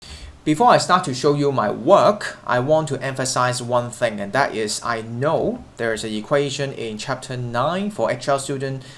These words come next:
Uh, you guys would learn about an equation about kinetic energy of exactly the same thing. And the expression is like here, half m omega square bracket x log square minus x square. I know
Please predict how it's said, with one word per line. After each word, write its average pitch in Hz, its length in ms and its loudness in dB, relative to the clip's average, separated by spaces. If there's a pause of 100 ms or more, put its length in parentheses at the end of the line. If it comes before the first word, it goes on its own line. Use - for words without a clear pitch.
Uh, 110 220 -4
you 131 100 -2
guys 143 300 4
would 110 240 0 (160)
learn 135 220 2
about 117 480 4 (280)
an 110 200 -6
equation 131 440 2
about 117 240 2
kinetic 127 360 -4
energy 147 360 -2
of - 360 0 (260)
exactly 147 420 0
the 127 80 2
same 151 240 0
thing. 143 280 2 (520)
And 117 440 0
the 127 100 0
expression 160 480 2
is 107 80 -6
like 120 200 2
here, 117 220 -4
half 143 400 0
m 139 300 -2
omega 123 320 -4
square 131 460 0 (160)
bracket 123 420 2
x 131 260 -4
log 127 300 2
square 120 300 0
minus 113 340 -2
x 113 160 -10
square. - 320 -4 (500)
I 127 120 -6
know 202 460 2